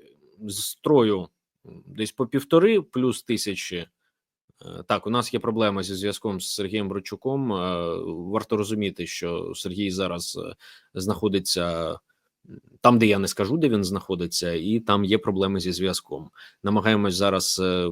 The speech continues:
перевстановити його. Е, хотів якраз таки р-, так, е, поки що, значить, немає зв'язку з Сергієм, можливо, він зараз перепідключиться, якщо,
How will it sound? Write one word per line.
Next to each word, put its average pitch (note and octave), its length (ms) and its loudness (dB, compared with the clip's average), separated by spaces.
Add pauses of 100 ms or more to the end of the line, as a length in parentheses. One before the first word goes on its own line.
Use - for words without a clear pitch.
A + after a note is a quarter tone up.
перевстановити G2 840 2
його. F#2+ 600 0
Е, F2 40 -4
хотів G2+ 260 -2
якраз G2+ 340 0
таки F#2+ 320 -2
р-, F2 280 -2
так, - 300 -6
е, E2+ 40 -6 (200)
поки G#2+ 220 4
що, F#2+ 500 2
значить, F#2+ 320 -6
немає F#2+ 320 2
зв'язку F2+ 320 -4
з - 80 -6
Сергієм, G#2 380 2
можливо, F#2 360 0
він F#2+ 160 0
зараз F2+ 240 -2
перепідключиться, F2+ 840 -4
якщо, D#2+ 300 -6